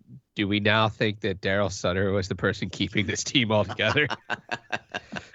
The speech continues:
Speaker 2: It's
Speaker 1: Like, was
Speaker 2: almost
Speaker 1: he the one that was actually made them good last season?
Speaker 2: Yeah, it's awfully hard to use him as the whipping boy now, isn't it? You know, when it's just,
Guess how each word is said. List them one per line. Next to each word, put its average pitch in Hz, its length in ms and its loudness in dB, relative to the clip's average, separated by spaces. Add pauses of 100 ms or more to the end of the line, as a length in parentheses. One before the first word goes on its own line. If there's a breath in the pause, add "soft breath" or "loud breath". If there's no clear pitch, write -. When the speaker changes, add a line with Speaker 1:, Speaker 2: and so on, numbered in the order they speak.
(300 loud breath)
Speaker 2:
It's 196 120 0
Speaker 1:
Like, 415 160 10
was - 100 8 (180)
Speaker 2:
almost 180 160 4
Speaker 1:
he 170 160 -4
the 185 100 -2
one 185 280 0
that 170 160 2
was 151 200 -4
actually 156 340 -4
made 143 200 -4
them 143 160 -2
good 131 240 -2
last 165 300 -4
season? 190 380 -8
Speaker 2:
Yeah, 170 340 4
it's 170 140 -6
awfully 180 320 -4
hard 175 220 -4
to 160 60 -10
use 165 220 -6
him 156 100 -8
as 151 120 -6
the 147 100 -4
whipping 147 320 -2
boy 156 280 6
now, 156 400 4
isn't 165 240 0
it? 98 200 -2 (100)
You 123 120 -2
know, 117 340 0
when 117 140 0
it's 113 160 0
just, - 120 -2